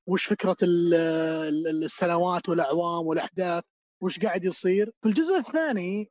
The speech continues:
آه، الجزء الأول طبعًا كان يشرح الكونسبت، في الجزء الثاني كانوا بيكملون الكونسبت. ففي الثاني طبعًا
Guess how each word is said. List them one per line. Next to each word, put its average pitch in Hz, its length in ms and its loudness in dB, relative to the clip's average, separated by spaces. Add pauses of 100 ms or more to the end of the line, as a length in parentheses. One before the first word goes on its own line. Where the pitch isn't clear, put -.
آه، 185 200 -4
الجزء 190 200 -2
الأول 254 280 4
طبعًا 220 200 0
كان 220 160 0
يشرح 156 200 -6
الكونسبت، 147 420 -10
في 202 60 0
الجزء 233 160 4
الثاني 277 400 6
كانوا 233 200 4
بيكملون 220 500 4
الكونسبت. 165 500 -4
ففي 196 140 2
الثاني 285 420 0
طبعًا 269 340 0